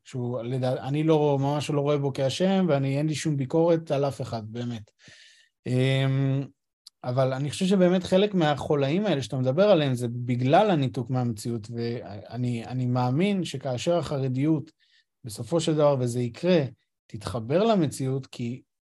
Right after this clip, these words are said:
זה חייב לקרות מתישהו, הם לא יכולים לשבת, נקרא לזה, ב-, ב-, בקהילות סגורות, כשהם יהיו כבר, אה, לא יודע מה, מיליונים. מתישהו המהלך הזה יקרה,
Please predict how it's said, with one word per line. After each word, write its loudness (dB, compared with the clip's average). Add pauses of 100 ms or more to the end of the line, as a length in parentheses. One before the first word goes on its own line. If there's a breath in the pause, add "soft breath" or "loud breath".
(200)
זה -6
חייב 0
לקרות -4
מתישהו, -8
הם -8
לא -2
יכולים 0 (440 soft breath)
לשבת, -2
נקרא -2
לזה, 0
ב-, -4
ב-, -4
בקהילות -4
סגורות, 2
כשהם -4 (100)
יהיו 0
כבר, 0
אה, 0
לא 0
יודע -2
מה, -4 (480 soft breath)
מיליונים. 4
מתישהו 4
המהלך 2
הזה 0
יקרה, 2